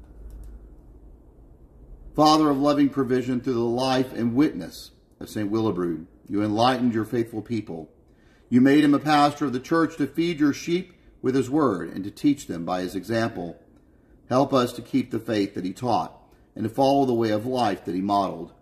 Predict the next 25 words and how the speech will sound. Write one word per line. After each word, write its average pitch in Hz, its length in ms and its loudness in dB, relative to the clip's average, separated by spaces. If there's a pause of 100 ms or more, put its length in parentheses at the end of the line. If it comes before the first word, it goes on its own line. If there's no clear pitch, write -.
(320)
We 123 160 2
ask 131 380 2
this - 180 -6
through 110 140 -6
Christ 131 520 0
our 104 180 -4
Lord. 127 600 0 (1040)
Amen. 82 560 -4 (1700)
Into 151 240 0
your 202 160 4
hands, 156 340 2
O 135 80 2
Lord, 131 240 2
I 135 80 4
commend 143 380 0
my 107 160 0
spirit, 127 520 -2 (480)
for 135 140 2
it 135 60 4
is 117 120 -2
you 156 100 2
who 190 160 4
will 165 120 6
redeem 139 440 2
me, 87 240 -6